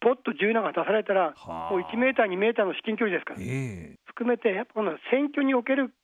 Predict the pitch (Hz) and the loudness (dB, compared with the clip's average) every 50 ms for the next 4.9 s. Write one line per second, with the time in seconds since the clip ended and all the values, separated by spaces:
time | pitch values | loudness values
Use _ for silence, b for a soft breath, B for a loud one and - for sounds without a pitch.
0 | - - - 196 214 226 226 190 202 226 233 226 - - - 208 220 220 180 160 | -16 -6 0 2 2 2 2 0 0 -2 -2 -2 -4 -2 0 2 2 2 0 -4
1 | 175 240 - _ _ - 208 202 180 185 208 214 180 190 170 156 151 - _ _ | -8 -8 -8 _ _ -8 -6 -6 -4 -2 -4 -2 -2 -2 -4 -4 -6 -10 _ _
2 | - - 190 185 156 214 233 247 247 233 220 180 - - 240 254 247 - 262 247 | -10 -8 -8 -8 -4 -2 0 0 2 2 0 -2 0 0 0 0 0 0 0 2
3 | 247 247 - _ - - - - - - _ _ _ _ - 190 190 180 180 - | 2 0 -2 _ -16 -20 -20 -20 -20 -20 _ _ _ _ -6 -4 -4 -4 0 2
4 | - 226 240 240 233 226 - 226 220 226 202 - 196 208 214 190 214 214 | 2 4 4 2 0 2 2 0 0 0 -2 0 2 2 2 2 0 -4